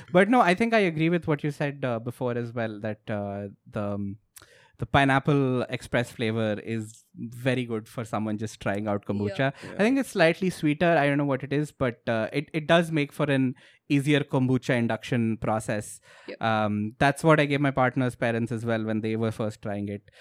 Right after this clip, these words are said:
Speaker 1: And it pairs well with shawarma. So, you know,
Speaker 2: <laughs>
Speaker 1: that's, that's always, uh,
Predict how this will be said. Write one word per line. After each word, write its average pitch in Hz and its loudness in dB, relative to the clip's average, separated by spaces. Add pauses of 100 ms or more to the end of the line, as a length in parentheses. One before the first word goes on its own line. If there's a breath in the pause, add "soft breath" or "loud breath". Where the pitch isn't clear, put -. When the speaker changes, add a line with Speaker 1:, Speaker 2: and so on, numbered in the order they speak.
(200 loud breath)
Speaker 1:
And 196 4
it 226 -2
pairs 214 6
well 196 6
with 180 0
shawarma. 127 2
So, 110 -2
you 110 0
know, 104 -2
Speaker 2:
<laughs> - -20
Speaker 1:
that's, 117 -6
that's 120 -4
always, 101 -2
uh, 85 -6